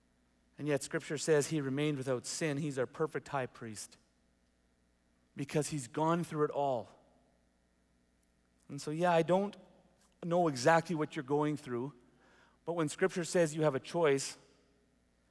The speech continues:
then I believe the <laughs> word at its, at its word. Amen? Matthew eighteen, let's go and do a little bit more. Here we get a, a picture. If you want to read the whole thing, we don't have time to go through the whole thing, but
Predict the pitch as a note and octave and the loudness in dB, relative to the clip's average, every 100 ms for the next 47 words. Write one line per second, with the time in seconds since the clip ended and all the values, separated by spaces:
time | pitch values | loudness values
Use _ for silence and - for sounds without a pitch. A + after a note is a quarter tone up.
0 | _ _ _ _ - C3+ C#3+ B2+ D3 F3 | _ _ _ _ -6 -2 -2 0 0 0
1 | C#3+ C#3 C#3+ - D3+ - C3 C3 B2 - | 0 2 2 2 0 -2 -4 -2 -4 -8
2 | - - - A#2+ A#2+ A2 A2 G#2 F#2+ - | -14 -20 -14 -6 -4 -4 -6 -6 -8 -18
3 | _ _ C#3+ C#3 D3 - _ _ _ _ | _ _ -8 -6 -6 -8 _ _ _ _
4 | _ _ _ _ _ _ _ _ _ _ | _ _ _ _ _ _ _ _ _ _
5 | _ _ _ _ _ _ _ _ _ _ | _ _ _ _ _ _ _ _ _ _
6 | D#3 D#3 D#3+ D3 G3 D#3+ B2 - E3+ B2+ | 0 0 -2 -2 -2 -2 -6 -4 -2 -4
7 | - - C#3 C#3 C#3+ D#3 D#3+ A2 - - | -8 -14 -8 -6 -6 -4 -4 -6 -10 -20
8 | - - _ F3 F#3+ F3 D3+ C#3+ C#3+ C3+ | -20 -20 _ -6 2 6 6 6 4 2
9 | - F#3 D#3 E3+ F3+ - - _ _ _ | 2 -2 0 -2 -4 -12 -20 _ _ _
10 | _ _ - C3 D3+ D3 C#3 B2 D3+ C#3 | _ _ -12 -4 -2 0 -2 -2 -2 -2
11 | C#3+ D#3 C3 C#3+ C3+ B2+ A#2+ A#2+ G#2+ C#3 | -2 -4 -4 -4 -6 -6 -8 -8 -8 -8
12 | - G2+ G2+ | -8 -8 -8